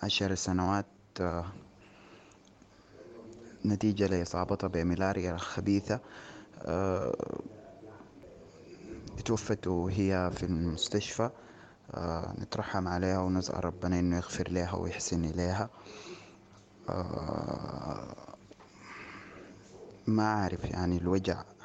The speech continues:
بقدر ما الواحد يتكلم بتوجع كتير، يعني. آه، إلى الآن الحال في حاله، ما في أي استجابات، آه، من الجهات الحكومية.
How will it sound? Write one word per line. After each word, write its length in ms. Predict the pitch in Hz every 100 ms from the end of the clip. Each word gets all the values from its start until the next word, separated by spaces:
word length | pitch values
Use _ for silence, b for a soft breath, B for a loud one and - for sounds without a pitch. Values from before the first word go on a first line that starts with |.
| B B - B B B B B -
بقدر 340 | 90 98 101 95
ما 100 | 90
الواحد 360 | 90 98 -
يتكلم 480 | 80 - 98 92 92
بتوجع 500 | 87 95 95 95 87 -
كتير، 380 | - 85 92 87
يعني. 320 | 80 80 80 90 B B B B B B B B - - - - - - - - -
آه، 360 | 98 92 90 - - - - - - - -
إلى 140 | 131 117
الآن 320 | 90 104 104
الحال 420 | 92 87 98 98
في 220 | - -
حاله، 400 | - 104 101 113 139 - - - -
ما 240 | 101 98
في 400 | 95 95 90 - -
أي 160 | 98
استجابات، 760 | 90 - 92 90 90 85 92 95 - - -
آه، 260 | 87 82 85 - B B B B B 101
من 100 | 92
الجهات 440 | 82 95 92 92
الحكومية. 800 | 92 - - 90 87 95 98 123